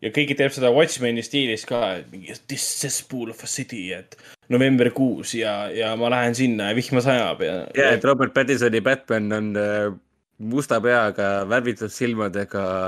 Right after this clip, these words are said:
Speaker 2: küüruga, äh, pidevalt nutuse näoga, hästi tõsise näoga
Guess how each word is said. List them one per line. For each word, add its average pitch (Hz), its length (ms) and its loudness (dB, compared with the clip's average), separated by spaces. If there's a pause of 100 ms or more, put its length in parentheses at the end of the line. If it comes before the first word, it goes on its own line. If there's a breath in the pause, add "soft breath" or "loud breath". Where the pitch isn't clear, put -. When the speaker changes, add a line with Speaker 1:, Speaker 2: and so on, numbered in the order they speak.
(500)
Speaker 2:
küüruga, 98 880 0 (460 loud breath)
äh, 95 580 -2
pidevalt 110 680 0
nutuse 107 480 -2
näoga, 104 500 0 (180)
hästi 107 240 -2
tõsise 101 420 -6
näoga 95 480 -2